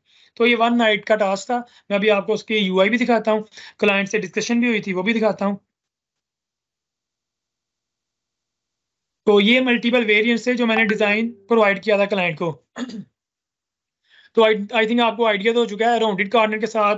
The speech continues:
मैंने एक मोबाइल एप्लीकेशन का लोगो बना के दिया था और एक स्क्वायर कॉर्नर के साथ। अब मोबाइल ऐप के लोगोज होते क्या हैं, मैं आपको पहले वो भी दिखा दूं, ताकि आपको ज़्यादा क्लैरिफाई हो जाए।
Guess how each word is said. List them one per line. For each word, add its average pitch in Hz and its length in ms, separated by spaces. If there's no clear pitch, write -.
मैंने 214 240
एक 220 200
मोबाइल 202 340
एप्लीकेशन 208 440
का 220 80
लोगो 202 260
बना 214 180
के 190 100
दिया 190 200
था 202 180
और 202 160
एक 202 120
स्क्वायर 208 340
कॉर्नर 180 380
के 175 100
साथ। 156 260
अब 254 100
मोबाइल 233 440
ऐप 226 200
के 247 80
लोगोज 208 360
होते 208 320
क्या 220 100
हैं, 214 60
मैं 208 100
आपको 202 180
पहले 196 200
वो 190 80
भी 226 120
दिखा 214 200
दूं, 185 180
ताकि 196 260
आपको 202 220
ज़्यादा 196 260
क्लैरिफाई 196 460
हो 190 100
जाए। 165 200